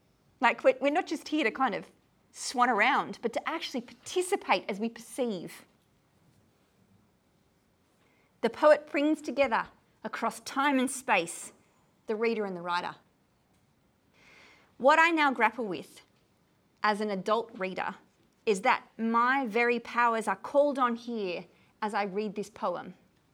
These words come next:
It's not just Coleridge who gets the heyday here, who gets the glory for this. If human perception is the primary function of imagination, then my powers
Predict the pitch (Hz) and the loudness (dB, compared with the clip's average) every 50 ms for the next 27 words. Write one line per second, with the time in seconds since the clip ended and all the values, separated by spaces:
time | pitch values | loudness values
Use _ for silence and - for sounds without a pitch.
0 | _ _ _ _ _ _ _ _ _ _ _ _ _ _ _ _ _ - 214 214 | _ _ _ _ _ _ _ _ _ _ _ _ _ _ _ _ _ -4 -4 -2
1 | - 269 302 330 330 320 - - - - - 311 302 254 208 190 190 - 226 214 | 0 0 0 0 -2 -4 -8 -8 -6 2 2 2 4 4 0 -2 -4 -8 -8 -4
2 | 247 233 233 - - 202 - 220 233 233 220 170 - - - - - - - 165 | -4 -6 -6 -6 -12 -12 -10 -6 -6 -6 -4 -6 -8 -8 -10 -12 -12 -12 -10 -10
3 | 208 190 - 226 226 226 - 208 170 185 220 240 254 226 175 180 - - - - | -8 -6 -6 -6 -6 -6 -8 -6 -2 2 2 4 4 2 0 -6 -10 -14 -16 -16
4 | - 185 - - - - - - - - - 226 220 - - 285 339 359 370 381 | -16 -16 -16 -16 -18 -20 -20 -20 -16 -6 -6 -6 -4 0 4 4 4 4 4 0
5 | 381 - 320 - - 403 381 381 - - 349 247 170 - - _ - - - _ | -2 -4 -10 -4 0 0 0 0 0 -6 -4 -4 -4 -6 -10 _ -20 -20 -18 _
6 | - 220 - 233 220 - - - 294 285 311 320 320 320 320 320 311 311 - 339 | -6 -6 -2 -2 -4 -4 -4 -2 2 2 2 2 2 0 0 -2 -4 -4 -4 -4
7 | 311 320 294 - - 233 170 - - - - _ _ _ - - 196 226 226 226 | -4 -4 -6 -8 -10 -10 -12 -12 -14 -20 -20 _ _ _ -8 -6 -4 -4 -2 0
8 | 220 214 208 - 208 196 180 185 - - - - - 190 - _ _ _ _ _ | -2 -2 -2 -2 -4 -2 -4 -4 -6 -8 -10 -12 -12 -16 -20 _ _ _ _ _
9 | _ _ _ _ _ _ _ _ _ _ _ _ _ _ _ _ _ _ _ _ | _ _ _ _ _ _ _ _ _ _ _ _ _ _ _ _ _ _ _ _
10 | _ _ _ _ - 196 233 233 226 214 214 240 262 311 427 403 - - 339 277 | _ _ _ _ -2 0 0 2 2 2 4 4 8 8 6 6 6 4 8 8
11 | 226 175 113 - - - | 8 8 6 0 -8 -12